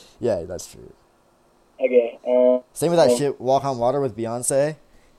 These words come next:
Speaker 1: Whew.
Speaker 2: Whew.
Speaker 1: <laughs> Beyonce
Speaker 2: All right,
Speaker 1: kills
Speaker 2: uh,
Speaker 1: that shit. That's pretty
Speaker 2: No,
Speaker 1: usual.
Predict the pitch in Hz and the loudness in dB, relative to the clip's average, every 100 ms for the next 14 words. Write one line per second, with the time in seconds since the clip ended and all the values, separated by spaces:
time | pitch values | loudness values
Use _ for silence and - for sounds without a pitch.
0 | _ _ _ _ _ - 359 294 _ _ | _ _ _ _ _ -4 -2 -2 _ _
1 | _ _ _ _ _ _ _ _ _ _ | _ _ _ _ _ _ _ _ _ _
2 | 392 453 403 - - _ _ - - 156 | 10 12 12 6 -16 _ _ -16 -6 2
3 | 180 - - - _ _ _ _ _ _ | 2 2 -8 -16 _ _ _ _ _ _
4 | _ _ - 165 147 - _ _ _ _ | _ _ -10 0 0 -2 _ _ _ _
5 | - 139 143 - 147 139 123 - - 131 | -4 2 2 4 8 8 8 4 0 0
6 | 104 104 85 - 95 85 85 _ _ _ | -4 -8 -8 -10 -10 -10 -12 _ _ _
7 | _ _ _ - 110 107 - 120 131 139 | _ _ _ -16 -14 -12 -10 -6 -6 -8
8 | 110 | -12